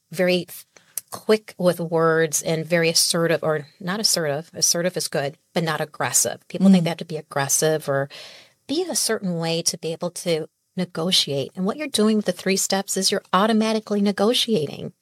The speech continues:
Speaker 2: Mm.
Speaker 1: Every medical bill is negotiable. And
Speaker 2: Mm.
Speaker 1: you want to make sure that you're paying the basic fare. And that's usually, that's always, in this country, Medicare rates, what Medicare pays for the services.
Speaker 2: Mm.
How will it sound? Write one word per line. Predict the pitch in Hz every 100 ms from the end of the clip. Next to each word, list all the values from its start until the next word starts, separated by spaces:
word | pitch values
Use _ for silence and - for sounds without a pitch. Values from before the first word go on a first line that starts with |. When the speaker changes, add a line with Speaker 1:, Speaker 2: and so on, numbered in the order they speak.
| 196
Speaker 2:
Mm. | 190 185 175 185
Speaker 1:
Every | 185 196
medical | 190 170 160 151
bill | 156 139
is | -
negotiable. | 156 135 - - 143 - - - _ -
And | 165
Speaker 2:
Mm. |
Speaker 1:
you | 160
want | 165 165 180
to | - 175 165 - - -
make | 175 170
sure | - 185 175 220
that | 208 180 170
you're | 170 160
paying | 156 - 160 160 165
the | 165
basic | 147 156 160 - 165 - _
fare. | - - 247 160 139
And | 165 165
that's | 131 -
usually, | 165 147 156 147 143 -
that's | 170 147 - -
always, | 170 156 139 135 -
in | - 160
this | 185
country, | - 170 - 170
Medicare | 160 147 147 - -
rates, | 151 139 -
what | 208
Medicare | 180 165 160 151
pays | - 151 151
for | -
the | 160
services. | - 160 151 - - - -
Speaker 2:
Mm. | 185 175 165 143